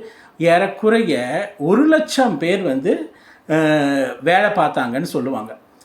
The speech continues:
அப்ப இத்தனை பேத்துல at least ஒரு, அஹ், ஆயிரம் பேத்துக்காவது அவங்க மோர்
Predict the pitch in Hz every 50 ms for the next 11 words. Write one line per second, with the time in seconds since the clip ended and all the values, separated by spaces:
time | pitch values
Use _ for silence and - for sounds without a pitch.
0 | - _ _ _ - 220 214 - 320 277 190 180 226 294 320 - - - _ _
1 | _ - 170 165 196 190 - - - - 359 349 320 277 233 220 208 220 226 226
2 | - 240 208 151 135 156 196 226 - 160 - - 208 247 285 320 - - - 277
3 | 277 220 185 165 135 131 147 170 202 233 233 - - - - - - _ - 170
4 | 165 160 156 156 151 151 147 143 143 143 139 - - - 147 156 185 220 269 285
5 | 294 277 269 269 233 196 220 240 262 - 302 - - 185 156 151 139 135 127 147
6 | 160 190 208 214 208 - - - _ - 151 151 151 143 135 139 175 226 233 -
7 | - - 151 156 156 175 160